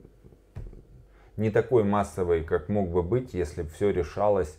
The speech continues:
в приемных комиссиях университетов, как мне кажется.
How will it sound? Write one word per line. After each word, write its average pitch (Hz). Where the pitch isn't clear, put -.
в -
приемных 98
комиссиях 90
университетов, 80
как 92
мне 87
кажется. 76